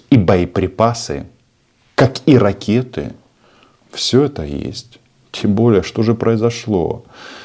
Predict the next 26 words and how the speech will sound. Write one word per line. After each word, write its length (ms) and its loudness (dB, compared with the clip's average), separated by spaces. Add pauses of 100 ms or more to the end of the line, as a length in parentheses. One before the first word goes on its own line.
(160)
Значит, 420 -2 (480)
сейчас 540 2
успешно 680 -2
прошла 500 -2
исп-, 320 -12
м, 280 -4
испытание 580 -2
ракета, 600 -2 (840)
которая 380 2
заменит 480 0
в 40 -2
американской 880 -2
армии 380 -2
ракеты 480 -4
«Атак 800 -4 (120)
М 260 0 (100)
С». 440 -4 (800)
Это 180 2
вот 180 2
эти 140 0
вот, 160 -6
которые 460 -2
прекрасно 640 -4
сжигают 540 -4
российские 560 -8
вертолёты. 680 -6